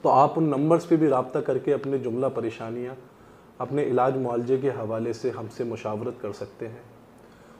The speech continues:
और हमसे राब्ता कर सकते हैं। अपनी दुआओं में मुझे बहुत याद रखें और मेरी भी अल्लाह रब्बुल इज़्ज़त से ये दुआ है कि अल्लाह रब्बुल इज़्ज़त आपकी तमाम तर जुमला परेशानियाँ, जितनी दुख,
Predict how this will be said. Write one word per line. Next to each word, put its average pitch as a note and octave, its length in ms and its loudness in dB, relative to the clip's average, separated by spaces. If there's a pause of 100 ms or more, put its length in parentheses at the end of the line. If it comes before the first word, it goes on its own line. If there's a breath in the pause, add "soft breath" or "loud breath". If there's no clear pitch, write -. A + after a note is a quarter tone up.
और B2+ 140 2
हमसे A#2+ 320 -2
राब्ता A2+ 300 -4
कर A#2 160 -2
सकते A#2+ 340 -10
हैं। A#2+ 180 -12 (1000 loud breath)
अपनी D3+ 300 2
दुआओं C3 300 4
में D3+ 120 2
मुझे C3+ 260 4
बहुत C3 320 0
याद B2 220 0
रखें A#2+ 340 -6 (440)
और C3 180 2
मेरी C3+ 280 4
भी C#3+ 140 4
अल्लाह B2+ 320 0
रब्बुल B2+ 320 0
इज़्ज़त A#2+ 280 0
से C3 160 -2
ये C3 160 0
दुआ A#2 300 -4
है A#2 160 -8 (500 loud breath)
कि - 80 0
अल्लाह C#3 340 2
रब्बुल C3+ 320 2
इज़्ज़त C3 380 0
आपकी C3 280 -2 (100)
तमाम C3+ 460 -2
तर C3+ 240 0
जुमला A#2+ 400 -2
परेशानियाँ, A#2 680 -4
जितनी C3 400 -6
दुख, C3 200 -2